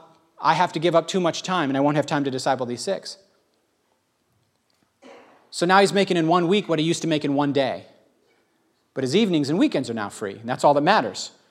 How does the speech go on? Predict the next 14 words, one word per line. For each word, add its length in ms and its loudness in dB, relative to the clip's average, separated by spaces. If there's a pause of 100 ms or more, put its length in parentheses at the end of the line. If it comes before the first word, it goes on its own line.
(180)
'cause 140 -8
the 80 -4
kingdom 400 4
is 80 0
all 140 6
that 60 2
matters. 360 2
Money 400 8
doesn't 340 8
matter. 420 8 (720)
Kingdom 380 -2
matters. 480 -16 (1600)
So 180 -6
he, 120 -2